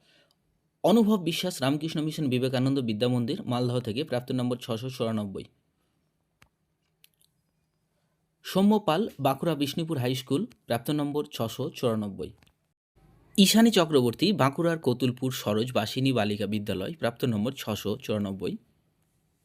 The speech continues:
তারপরে রয়েছে মোহাম্মদ সেলিম, নিরোল উচ্চ বিদ্যালয়, প্রাপ্ত নম্বর ছশো বিরানব্বই। তারপর সুপ্রতীক মালনা, কন্টাই মডেল ইনস্টিটিউট, প্রাপ্ত নম্বর ছশো বিরানব্বই।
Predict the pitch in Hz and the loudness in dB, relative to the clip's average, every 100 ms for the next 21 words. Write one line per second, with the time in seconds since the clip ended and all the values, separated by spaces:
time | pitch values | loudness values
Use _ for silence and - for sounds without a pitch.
0 | _ _ _ _ _ _ _ _ _ _ | _ _ _ _ _ _ _ _ _ _
1 | - 127 127 175 196 143 101 - 233 - | 0 0 2 2 6 4 4 -2 -4 -8
2 | _ _ _ _ _ _ _ _ 117 135 | _ _ _ _ _ _ _ _ 0 4
3 | 139 135 202 202 170 269 - _ _ 156 | 4 2 2 4 2 -2 -10 _ _ 2
4 | 202 214 165 131 143 123 110 101 131 - | 4 2 0 -2 0 0 0 0 -2 -4
5 | _ _ 131 135 170 127 107 123 - 131 | _ _ -2 0 0 0 -2 -4 -6 -6
6 | 123 131 117 139 147 113 92 - - _ | -4 -4 -4 -2 0 0 -4 -12 -14 _
7 | _ _ _ _ - 110 123 117 - 208 | _ _ _ _ -4 -2 0 -2 -2 0
8 | 220 220 - _ _ - 139 123 123 135 | 2 0 -6 _ _ -4 0 2 2 -2
9 | 226 _ _ _ _ - 156 165 160 127 | -6 _ _ _ _ -2 0 2 2 2
10 | 123 123 147 - 123 107 156 - - 113 | 0 -2 -4 -4 -6 -4 -6 -8 -4 -4
11 | - 113 107 110 - 156 147 107 98 95 | -2 -2 -2 -4 -8 -8 -4 -4 -6 -8
12 | 101 | -10